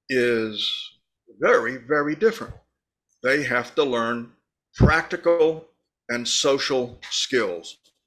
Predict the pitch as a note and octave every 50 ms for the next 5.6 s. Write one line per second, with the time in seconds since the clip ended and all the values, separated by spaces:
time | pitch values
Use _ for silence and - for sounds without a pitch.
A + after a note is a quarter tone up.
0 | _ _ _ _ _ _ _ _ _ _ _ _ _ _ - A2 A2 A#2+ C3+ E3
1 | F3 F3 - - - F3 E3+ E3+ - - E3 D#3 D#3 D3 D3 B2+ B2 - - _
2 | - C3 C#3 D3 C#3+ - - C#3+ C3 C3 C3 C#3 D#3 F3+ E3+ C3+ A#2 A#2+ C#3 -
3 | - _ _ _ _ _ _ _ _ _ _ _ _ _ _ _ _ _ - -
4 | - - - - _ _ _ _ _ _ _ _ _ _ _ _ _ _ _ _
5 | _ _ _ - C3+ B2+ B2 B2+ - - -